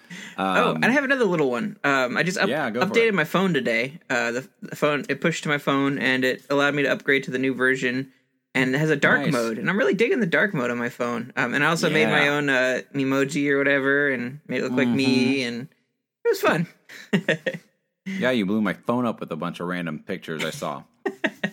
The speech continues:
Speaker 2: I was like, "What's going on?" I thought, I thought something important was happening, and then I, all of a sudden I, I see it. It's like Ryan with, um, hats and no hats, and I was like,
Speaker 1: <laughs>
Speaker 2: "Okay."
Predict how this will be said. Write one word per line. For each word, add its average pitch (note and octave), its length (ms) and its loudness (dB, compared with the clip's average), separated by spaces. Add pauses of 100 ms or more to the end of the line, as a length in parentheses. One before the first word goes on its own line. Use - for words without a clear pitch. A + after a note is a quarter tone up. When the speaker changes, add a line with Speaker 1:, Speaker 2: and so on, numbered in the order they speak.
(300)
Speaker 2:
I - 80 -2 (1000)
was C#3 100 -12
like, - 160 -12
"What's G#2+ 220 -2
going G#2+ 240 -2
on?" A2+ 100 0
I F#2+ 80 0
thought, A2 300 -2 (200)
I C3+ 120 0
thought F#3 180 2
something F#3+ 160 2
important D#3 320 2
was B2 80 -2
happening, A#2 360 0
and A#2 100 0
then A2+ 80 0
I, G#2 140 0
all G2+ 100 0
of F#2 40 -4
a - 40 -10
sudden G#2 240 0
I, F2+ 220 0 (440)
I F#2 80 -6
see A2 280 -2
it. F#2 60 0
It's E2+ 140 -6
like E2+ 180 -6
Ryan F#2 440 -4
with, D#2 200 -8
um, C#2+ 280 -8
hats G#2 420 -4
and D#2+ 300 -6 (400)
no F#2 240 -2
hats, G2 480 -6
and D2+ 240 -14
I - 480 -20
was - 80 -16
like, F#2 240 -6 (100)
Speaker 1:
<laughs> - 100 -16
Speaker 2:
"Okay." C#3 460 -6